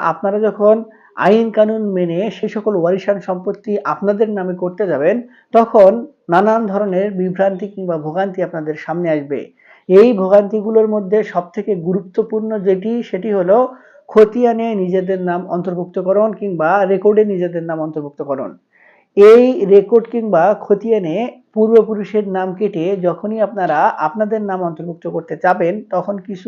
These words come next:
পদক্ষেপ কিংবা কিছু পদ্ধতিগত পন্থা অবলম্বনের মাধ্যমে আপনাদের সেগুলো করতে হবে। এবং এই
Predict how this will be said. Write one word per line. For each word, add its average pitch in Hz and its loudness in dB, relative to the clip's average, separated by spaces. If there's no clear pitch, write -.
পদক্ষেপ 180 -6
কিংবা 165 -12
কিছু 185 -8
পদ্ধতিগত 202 0
পন্থা 202 2
অবলম্বনের 202 0
মাধ্যমে 175 -6
আপনাদের 170 -8
সেগুলো 165 -8
করতে 180 -4
হবে। 147 -2
এবং 220 10
এই 220 10